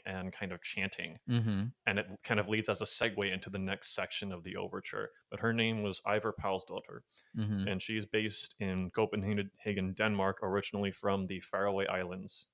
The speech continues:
Speaker 1: But she has this kind of altern-, she, at least in her Instagram hashtag, she uses, describes herself as alternative or, um,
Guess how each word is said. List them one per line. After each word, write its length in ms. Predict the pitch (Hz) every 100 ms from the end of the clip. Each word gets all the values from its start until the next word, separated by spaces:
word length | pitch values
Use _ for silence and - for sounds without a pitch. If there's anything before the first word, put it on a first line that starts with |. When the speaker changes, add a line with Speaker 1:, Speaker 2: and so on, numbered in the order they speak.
| -
Speaker 1:
But 160 | 95
she 140 | - 107
has 200 | 107 104
this 120 | 107
kind 260 | - 107 101
of 100 | 95 -
altern-, 480 | 95 - 107 104 -
she, 320 | - 98 95 _ _ _ _ _ -
at 100 | 104
least 220 | 104 -
in 100 | 98
her 300 | 98 90 90 101
Instagram 720 | 98 - 95 92 87 90 90 -
hashtag, 500 | 98 90 - 92 87
she 160 | -
uses, 680 | 95 85 95 - 95 92 - _ -
describes 340 | - 110 104
herself 300 | 107 - 98 101
as 120 | 92
alternative 800 | 101 - 120 113 104 101 98 90 95
or, 280 | 98 98 - _ _ _ _ -
um, 500 | 95 87 - 65 -